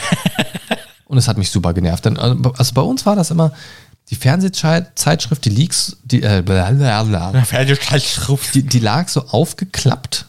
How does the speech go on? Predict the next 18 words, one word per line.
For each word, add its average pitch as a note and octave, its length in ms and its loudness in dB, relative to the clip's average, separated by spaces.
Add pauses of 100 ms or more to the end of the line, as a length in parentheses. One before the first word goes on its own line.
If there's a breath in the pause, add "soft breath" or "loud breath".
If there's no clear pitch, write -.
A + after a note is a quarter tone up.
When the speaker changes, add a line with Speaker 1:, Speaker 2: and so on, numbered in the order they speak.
(120)
Speaker 2:
quasi, B2+ 380 0
äh, - 300 -8
ne? D3 180 2
Also A#2 180 2
quasi A#2+ 320 -2
so A#2 180 2
die, G#2+ 180 0
die G#2 120 0
linke C#3+ 300 2
Seite C3 260 2
so A#2 140 2
nach G2+ 220 0
unten F#3+ 320 2
geschlagen, F3+ 600 0
so, C3+ 300 0
Speaker 1:
Ja, D#3+ 220 2
Speaker 2:
ne? F3+ 200 4
Speaker 1:
ja. E3+ 200 0